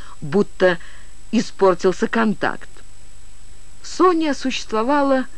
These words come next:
как в справочном бюро. "Пойдем ко мне жить", вдруг сказала Варвара Тимофеевна. Когда ехала к Соне, она точно не могла бы ответить, зачем едет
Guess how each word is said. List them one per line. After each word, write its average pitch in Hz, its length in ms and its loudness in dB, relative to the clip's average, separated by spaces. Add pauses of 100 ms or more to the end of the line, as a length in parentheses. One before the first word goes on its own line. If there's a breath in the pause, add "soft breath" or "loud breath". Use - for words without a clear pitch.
(100)
как 339 200 -2
в - 60 -6
справочном 143 680 0
бюро. 117 400 0 (2000)
"Пойдем 147 480 4
ко 135 160 0
мне 127 300 0
жить", 123 460 -2 (520 soft breath)
вдруг 147 300 0
сказала 139 420 0
Варвара 131 360 0
Тимофеевна. 117 720 -4 (1160 loud breath)
Когда 170 320 2
ехала 202 560 4
к - 100 -4
Соне, 240 580 2
она 190 400 2 (120)
точно 302 400 0
не 262 160 2
могла 240 360 4
бы 135 140 2
ответить, 143 520 2
зачем 233 680 0
едет 247 480 2